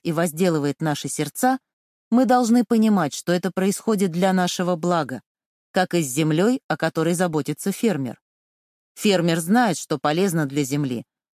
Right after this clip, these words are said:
а жизнь — что для человеческого сердца. В них есть потенциал новой жизни, новых плодов и новых начал.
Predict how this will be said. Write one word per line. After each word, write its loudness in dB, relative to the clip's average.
а 0
жизнь — 2
что -2
для 0
человеческого -2
сердца. -6
В 0
них 4
есть 2
потенциал 0
новой 2
жизни, -4
новых 2
плодов -2
и 4
новых 2
начал. -6